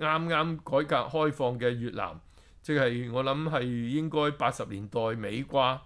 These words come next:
係嘛？咁呢，就喺嗰度呢，就結識到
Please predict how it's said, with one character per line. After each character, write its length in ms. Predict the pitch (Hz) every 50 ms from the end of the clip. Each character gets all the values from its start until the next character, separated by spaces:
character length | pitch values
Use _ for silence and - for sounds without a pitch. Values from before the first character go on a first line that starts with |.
| - - -
係 120 | 127 117
嘛？ 240 | 113 120 123 139 143 - - - - - - - -
咁 200 | - 165 190 233
呢， 80 | 233 233 - - - - -
就 300 | - 143 139 135 135 127
喺 140 | 127 143 160
嗰 160 | 175 190 190
度 180 | 160 160 127 131
呢， 140 | 151 170 165
就 120 | - 135 120
結 240 | - 156 151 151
識 80 | - 175
到 180 | - - 143